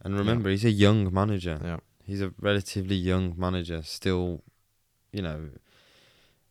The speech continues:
Speaker 1: in the, in the infancy of his manager
Speaker 2: Yeah, he's
Speaker 1: career.
Speaker 2: got a lot
Speaker 1: So
Speaker 2: to prove.
Speaker 1: he does, massive amounts to prove.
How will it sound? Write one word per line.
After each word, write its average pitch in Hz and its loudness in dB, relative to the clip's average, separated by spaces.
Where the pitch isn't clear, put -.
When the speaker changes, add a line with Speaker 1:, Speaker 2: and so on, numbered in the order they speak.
Speaker 1:
in 98 -6
the, 92 -4
in 101 -6
the 92 0
infancy 95 -4
of 85 -2
his 85 -2
manager 95 0
Speaker 2:
Yeah, 165 -10
he's 104 -2
Speaker 1:
career. 92 2
Speaker 2:
got 101 -4
a 95 -4
lot 101 -2
Speaker 1:
So 92 4
Speaker 2:
to 90 2
prove. 98 -4
Speaker 1:
he 127 -8
does, 127 -2
massive 156 -2
amounts 107 -2
to 90 -10
prove. 80 -4